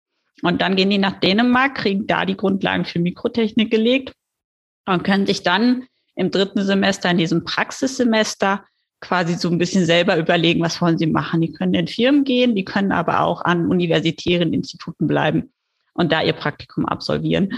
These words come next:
Und dieses Praktikum schließt mit ein-, dieser Studierendentagung ab,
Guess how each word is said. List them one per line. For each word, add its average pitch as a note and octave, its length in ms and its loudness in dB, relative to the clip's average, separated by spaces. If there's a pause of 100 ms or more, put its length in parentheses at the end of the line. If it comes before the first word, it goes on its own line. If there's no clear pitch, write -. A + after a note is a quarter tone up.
(160)
Und F3 200 0
dieses G3 220 2
Praktikum B3 760 0
schließt A#3+ 640 0
mit G3 240 0
ein-, - 180 -2
dieser F3 240 0
Studierendentagung B3 1120 0
ab, - 320 -4